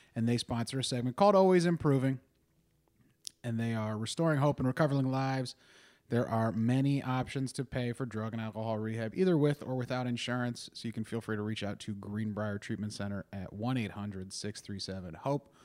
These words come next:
or greenbrier dot net. And I know you've been traveling all over the country. I know you've been doing comedy all over the place. And the question we ask each week is, how can we, what's the one thing that we can do to positively impact the human experience for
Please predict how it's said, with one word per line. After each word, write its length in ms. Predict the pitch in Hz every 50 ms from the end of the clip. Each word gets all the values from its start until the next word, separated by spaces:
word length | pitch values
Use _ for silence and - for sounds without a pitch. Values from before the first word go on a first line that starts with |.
| - - - _
or 140 | - 104 101
greenbrier 720 | 95 98 107 117 117 113 110 107 110 113 110 107 107 104 -
dot 400 | 98 - 101 92 90 87 - 90
net. 360 | 101 107 135 151 156 - - _ - _ _ _ _ _ _ _ _ _ _ _ _ _ _ _ _ _ - - -
And 80 | 147
I 20 | 147
know 80 | 165 180
you've 100 | 175 165
been 80 | 151 143
traveling 340 | - 156 147 139 127 131 127
all 120 | 123 123
over 100 | 120 117
the 80 | 113 110
country. 360 | - 113 110 - - 110 107 - - - - - - _ _ -
I 20 |
know 80 | 120 123
you've 120 | 123 120
been 100 | 120 120
doing 180 | 107 113 113 110
comedy 300 | - 123 117 110 110 110
all 140 | 107 107 104
over 120 | 101 101
the 60 | 101
place. 340 | - - 110 104 101 98 -
And 100 | - 110
the 60 | 110
question 320 | - - 156 147 - - 135
we 120 | 127 123
ask 220 | 120 117 117 - -
each 160 | 117 107 -
week 220 | 113 110 107 101 -
is, 360 | - 113 107 107 104 101 101 - - - _ _ _
how 520 | - - 165 160 160 156 156 156 156 151 127
can 360 | - - 151 139 139 127 120 110
we, 520 | 120 131 123 120 113 113 110 117 120 120 -
what's 240 | 104 123 127 - -
the 100 | - 117
one 320 | 113 113 127 139 147 143
thing 220 | 123 - 143 131 120
that 120 | 113 90
we 200 | 110 117 127 131 117
can 220 | - 117 107 107
do 300 | 101 104 98 98 101 107 -
to 80 | - -
positively 720 | 101 - - 131 131 135 120 120 123 110 117 120 113 -
impact 480 | 113 117 117 110 - 113 110 110 107 -
the 80 | 113
human 340 | 104 101 127 123 127 127 120
experience 680 | 113 113 - - - 113 110 110 110 117 123 127 127 -
for 400 | - - - 143 147 147 151